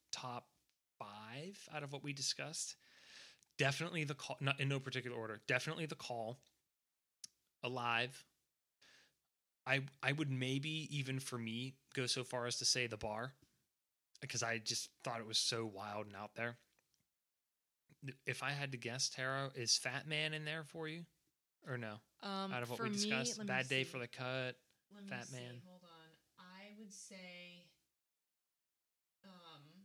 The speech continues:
Speaker 1: I mean, The Endless was, like, really good too.
Speaker 2: The, I would say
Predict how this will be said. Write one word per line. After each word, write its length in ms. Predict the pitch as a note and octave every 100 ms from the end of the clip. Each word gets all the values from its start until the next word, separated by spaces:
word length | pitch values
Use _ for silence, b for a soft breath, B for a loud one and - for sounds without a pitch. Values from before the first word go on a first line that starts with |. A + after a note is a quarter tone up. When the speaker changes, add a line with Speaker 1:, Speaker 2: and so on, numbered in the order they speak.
| F#3 _ _ _ -
Speaker 1:
I 40 |
mean, 180 | A#2 A2+
The 120 | G2+ G2+
Endless 480 | A2+ F#2+ - - - A#2
was, 140 | G#2+ -
like, 160 | F#2 F#2
really 200 | E2+ F2+
good 180 | F#2 G2
too. 140 | - G3
Speaker 2:
The, 200 | G3 A3+ - _ _ _ _ -
I 100 | A3
would 160 | B3 A3
say 240 | A3+ -